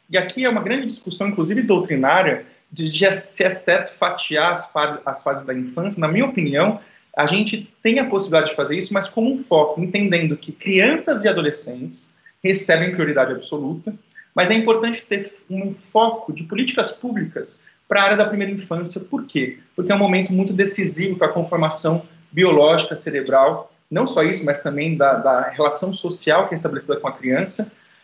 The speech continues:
e a própria lei, portanto, estabeleceu isso pelo Marco Legal da Primeira Infância. Mas, pra além da primeira infância, que compreende zero a seis anos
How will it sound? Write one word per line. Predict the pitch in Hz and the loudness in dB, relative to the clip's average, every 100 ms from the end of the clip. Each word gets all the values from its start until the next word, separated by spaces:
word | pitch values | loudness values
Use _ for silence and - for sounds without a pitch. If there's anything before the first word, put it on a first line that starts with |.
| _ | _
e | 185 | 4
a | 214 | 6
própria | 220 226 262 | 6 4 4
lei, | 220 185 | 4 2
portanto, | 208 208 180 175 | 0 -2 -4 -6
estabeleceu | - 190 185 190 185 | -4 -2 0 -2 -2
isso | 175 180 | -6 -6
pelo | 180 | -2
Marco | 170 160 165 | 0 2 4
Legal | 160 | 2
da | 160 | 2
Primeira | 165 185 | -2 -4
Infância. | - 123 120 | -6 -10 -6
Mas, | 160 175 | -2 0
pra | - 226 | 4 4
além | 196 214 339 | 6 4 2
da | 311 | 0
primeira | - 165 147 | 0 -6 -8
infância, | - 180 190 | -10 -14 -14
que | _ _ | _ _
compreende | 175 165 156 147 139 | -8 -4 -2 -4 -4
zero | 135 175 | 0 2
a | |
seis | 175 156 135 - | 2 -2 -6 0
anos | 147 185 135 - - | 2 2 0 -6 -14